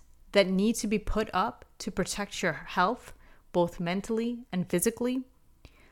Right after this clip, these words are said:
Please pray for the Lord to show you how to have His peace in your life. Let us pray.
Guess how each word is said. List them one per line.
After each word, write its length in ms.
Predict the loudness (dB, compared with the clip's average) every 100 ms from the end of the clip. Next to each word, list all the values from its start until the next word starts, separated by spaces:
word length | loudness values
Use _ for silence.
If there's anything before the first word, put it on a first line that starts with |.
| -20 -8
Please 320 | 0 2 0
pray 380 | 2 2 4 0
for 220 | -4 -4
the 40 |
Lord 320 | 0 2 0 0
to 100 | -6
show 260 | 0 2
you 360 | 2 0 -4 -6 _ _ _ _ _ _
how 260 | 0 2
to 80 | 2
have 320 | 0 -2 -2
His 320 | -4 -4 -2 -2
peace 560 | -2 -2 -4 -8 -10 -14 _
in 160 | -2 0
your 160 | 0 -2
life. 440 | -4 -6 -12 -18 -20 -20 -20 -20 -20 -20 _ -6
Let 120 | 0 0
us 140 | 0
pray. 360 | -2 -2 -2